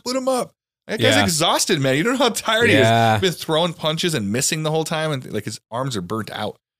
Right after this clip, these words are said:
Speaker 2: Yeah.
Speaker 1: But it's so easy to, to s-, watch and just be like, "I know what I would do."
Speaker 2: Yeah.
Speaker 1: That's what. So I'm, I'm assuming reffing. Who, here's the rule: whoever complains the most at these games should ref the next game.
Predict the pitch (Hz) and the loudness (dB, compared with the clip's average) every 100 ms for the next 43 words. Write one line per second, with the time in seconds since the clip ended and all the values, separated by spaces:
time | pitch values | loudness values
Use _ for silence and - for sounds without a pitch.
0 | _ 104 98 90 - _ 117 - 180 120 | _ -2 -2 -4 -10 _ -6 -2 -2 -2
1 | 127 127 107 - - - 98 - - 101 | -2 0 -2 -4 -12 -14 -10 -10 -8 -4
2 | 104 - - - 92 90 - 98 92 101 | -4 -4 -6 -8 -10 -10 -8 -8 -8 -6
3 | 95 82 85 82 - - - _ - 98 | -6 -6 -8 -12 -14 -20 -20 _ -8 -6
4 | - _ _ 104 - - - 110 104 107 | -6 _ _ -12 -10 -10 -8 -6 -4 -6
5 | - 110 104 139 120 95 104 110 95 87 | -8 -6 -4 -2 -4 -2 -2 -2 -6 -8
6 | - _ _ _ _ _ _ _ _ - | -12 _ _ _ _ _ _ _ _ -12
7 | - _ _ 120 151 185 147 107 95 87 | -12 _ _ -2 0 2 2 2 0 -4
8 | _ _ _ _ - 131 135 160 156 117 | _ _ _ _ 0 2 2 0 -4 -4
9 | 131 131 123 101 101 117 127 113 101 104 | -2 -2 0 0 0 0 -2 -2 -2 -2
10 | 113 117 101 90 101 - - 95 92 - | -2 -2 -2 -2 -2 -2 -4 -4 -4 -8
11 | 87 82 | -10 -16